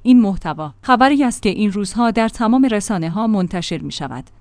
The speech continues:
بر اساس اطلاعات گمرک، میزان واردات گوشت قرمز در حالی سال گذشته به دویست و بیست و نه هزار تن رسیده که این مقدار در سال‌های هزار و سیصد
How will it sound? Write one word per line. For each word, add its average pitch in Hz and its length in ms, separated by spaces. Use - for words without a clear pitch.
بر 220 180
اساس 254 380
اطلاعات 220 640
گمرک، 180 560
میزان 254 400
واردات 202 440
گوشت 202 460
قرمز 185 360
در 180 180
حالی 190 300
سال 233 300
گذشته 170 480
به 185 140
دویست 208 420
و 196 60
بیست 175 260
و 185 60
نه 185 180
هزار 196 340
تن 202 220
رسیده 190 420
که 190 140
این 180 280
مقدار 233 260
در 220 160
سال‌های 240 500
هزار 220 360
و 233 40
سیصد 262 360